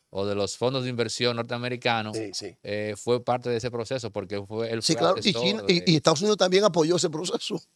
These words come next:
Speaker 1: Por lo que dijimos ahorita.
Speaker 2: Claro.
Speaker 1: Mira, en el ámbito local, a nivel de cultura y música, ya para cerrar, ¿Juan Luis Guerra o Ramón Orlando?
Speaker 2: Eh,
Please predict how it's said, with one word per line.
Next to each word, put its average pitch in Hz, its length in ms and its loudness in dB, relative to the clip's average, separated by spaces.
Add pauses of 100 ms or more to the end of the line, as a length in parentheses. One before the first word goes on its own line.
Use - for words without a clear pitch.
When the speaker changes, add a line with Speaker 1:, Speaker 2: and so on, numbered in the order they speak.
(280)
Speaker 1:
Por 127 120 4
lo 127 60 6
que 127 120 6
dijimos 147 340 4
ahorita. 113 320 -2
Speaker 2:
Claro. 127 300 -4
Speaker 1:
Mira, 170 320 2
en 147 120 0
el 170 100 2
ámbito 208 460 2
local, 139 640 6
a 123 60 2
nivel 135 200 4
de 156 120 4
cultura 143 320 0
y - 20 0
música, 117 560 -6 (540)
ya 135 160 6
para 127 180 6
cerrar, 110 460 0 (320)
¿Juan 120 160 2
Luis 165 180 4
Guerra 202 260 6
o - 40 4
Ramón 135 240 2
Orlando? 90 440 -6 (1600)
Speaker 2:
Eh, - 100 -12